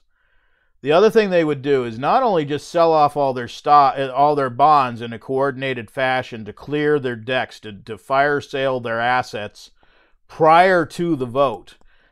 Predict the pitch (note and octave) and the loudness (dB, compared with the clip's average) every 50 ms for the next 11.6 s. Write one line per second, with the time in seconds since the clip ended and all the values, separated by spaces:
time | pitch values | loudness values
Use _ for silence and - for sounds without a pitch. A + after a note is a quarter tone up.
0 | _ _ _ - B2 C#3+ F#3 G#3+ F#3+ F3+ E3+ C#3+ C3 D3+ D3 C#3+ C3+ B2+ C3 D3 | _ _ _ -2 0 0 0 2 0 -2 -4 -2 -4 -4 -4 -4 -4 -4 -6 -8
1 | C#3 - _ - E3+ F3 F3 D3 C#3 B2 A#2+ A2+ A2 A2 A2 - - A#2 A2+ G#2 | -8 -8 _ -6 -2 -2 -2 -2 -4 -8 -8 -8 -6 -8 -10 -6 -6 -6 -4 -4
2 | A2 - D#3+ F3 F#3+ A#3 C#4+ F4+ G4 F#4+ D#4 A#3+ A#3 A3+ G#3+ F#3+ E3 D3 C3+ - | -4 -4 -2 -2 -2 -2 -2 -2 -2 -2 0 2 2 4 4 2 2 -2 -4 -4
3 | - G#3+ G#3+ - - C#3+ C3+ - - - E3+ F#3 G3 F#3+ D#3 D#3 D3+ D3 C#3+ C3+ | -4 -4 -4 -2 -6 -10 -10 -10 -8 -6 -2 -2 -2 -2 -2 -4 -2 0 2 2
4 | C3 B2+ B2+ A#2+ - - C3+ B2+ A#2+ - D3+ - D3 C#3+ D3 C#3+ C#3 C3 A#2+ A#2 | 2 2 0 -2 -6 -8 -8 -8 -8 -8 -14 -16 -10 -8 -4 -2 -2 -2 -2 -4
5 | A2 - - F3 - - D#3 B2+ A2 - - _ _ _ _ _ _ _ _ - | -6 0 6 8 8 8 6 4 -2 -12 -18 _ _ _ _ _ _ _ _ -8
6 | C#3 C#3 C3+ A#2+ - - - F3 F#3+ F#3 E3+ D3+ C#3+ C3+ C3 B2+ B2 A#2 A2 - | -8 -8 -8 -10 -10 -2 0 0 2 2 2 2 4 4 4 2 0 -2 -4 -4
7 | D3+ E3 F3+ D#3+ C3 A#2 A#2 A2+ G#2 - - - _ _ _ _ _ _ _ _ | -2 0 0 0 0 -2 -8 -12 -18 -20 -20 -20 _ _ _ _ _ _ _ _
8 | _ _ _ - D3 D3 C#3+ C#3+ C#3 C3+ C3+ C3 C3 B2 A#2+ A#2+ A#2 A#2 D3 D3+ | _ _ _ 4 6 8 8 8 8 6 4 2 0 -4 -8 -14 -6 -2 0 0
9 | D#3 D3+ D3 D3+ C#3 A#2+ A2+ - - - C#3 C#3 C#3 C3+ C3 B2 C3+ C#3+ B2+ C3+ | 0 2 0 -2 -2 -2 -8 -18 -16 -8 -4 0 0 0 0 0 -4 -6 -6 -6
10 | - - F3 E3 E3 D#3+ B2+ - E3 D#3 D3+ C#3 C3+ C3 B2+ B2 A#2+ - _ C3+ | -10 -6 -6 -6 -6 -6 -6 -4 -4 -2 -2 -4 -6 -8 -12 -14 -16 -16 _ -12
11 | C3+ C#3 C#3 C#3 C#3 C#3 C#3 C3 A#2 - - - | -8 -4 -2 -2 -2 -2 -2 -6 -10 -16 -20 -20